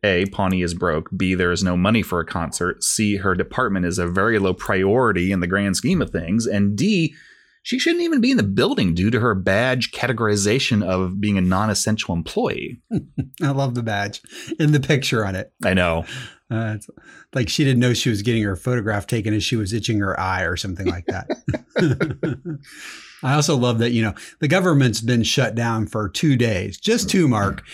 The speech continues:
Speaker 2: But, you know, one city employee has tried now for four, fourteen times to set up a meeting with him. Can you guess who?
Speaker 1: Guess who that is.
Speaker 2: Yeah.
Speaker 1: Yeah. <laughs>
Speaker 2: Yeah.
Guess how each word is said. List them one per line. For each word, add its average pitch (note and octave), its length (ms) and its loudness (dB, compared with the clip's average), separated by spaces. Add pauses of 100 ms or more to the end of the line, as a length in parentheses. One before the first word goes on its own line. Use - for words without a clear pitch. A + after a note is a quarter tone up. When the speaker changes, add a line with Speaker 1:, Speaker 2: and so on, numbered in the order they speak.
(260)
Speaker 2:
But, D3+ 160 2
you D3+ 100 4
know, B2 100 2
one D#3+ 360 4
city A#2 280 2
employee G#2 440 0
has G2 160 -2
tried G#2 260 -2
now G2 200 -2
for - 360 -6
four, D3+ 320 -4
fourteen G#3 480 2
times A#2 540 2
to G#2+ 100 -4
set B2 220 0
up - 80 -6
a A#2 40 -2
meeting G#2 320 0
with E2+ 180 -6
him. G2 120 -8
Can F3 160 0
you F3+ 80 2
guess F#3 220 0
who? E3+ 220 0 (120)
Speaker 1:
Guess A#2+ 300 0
who B2 140 2
that G2+ 200 4
is. E2+ 260 2
Speaker 2:
Yeah. E2 320 0 (220)
Speaker 1:
Yeah. C#3 60 2
<laughs> - 20 -
Speaker 2:
Yeah. F2+ 180 -2